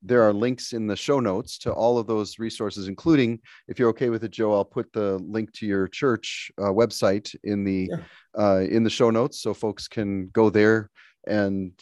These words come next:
Speaker 1: and see things, maybe, maybe download sermons or connect with you if, uh, if appropriate, that sort of thing.
Speaker 2: Sure.
Speaker 1: So we will, we'll certainly make sure that, uh, those are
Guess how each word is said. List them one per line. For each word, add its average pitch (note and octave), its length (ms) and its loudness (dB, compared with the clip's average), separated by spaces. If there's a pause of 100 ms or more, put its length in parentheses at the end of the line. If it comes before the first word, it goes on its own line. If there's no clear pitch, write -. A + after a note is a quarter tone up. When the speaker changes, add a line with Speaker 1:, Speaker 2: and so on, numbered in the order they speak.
(160)
Speaker 1:
and F#2 240 -2
see A#2 220 0
things, A2+ 380 0
maybe, F#2+ 380 0 (220)
maybe G2 160 2
download G#2+ 340 4
sermons A#2+ 380 0
or G#2+ 100 0
connect G#2+ 300 -4
with G#2 160 -8
you G#2 220 2
if, - 220 -6
uh, F#2 380 -2
if - 180 -10
appropriate, A2+ 600 2 (180)
that F#2+ 200 -6
sort G2 160 -6
of F#2 60 -10
thing. G2+ 140 0
Speaker 2:
Sure. D#3+ 140 0 (420)
Speaker 1:
So - 160 -2
we G#2 140 4
will, G2 400 4
we'll A2 100 2
certainly A2 280 0
make G2+ 160 0
sure A2 200 0
that, F#2+ 260 -4
uh, F#2 240 -2 (600)
those G#2+ 240 2
are G2+ 160 4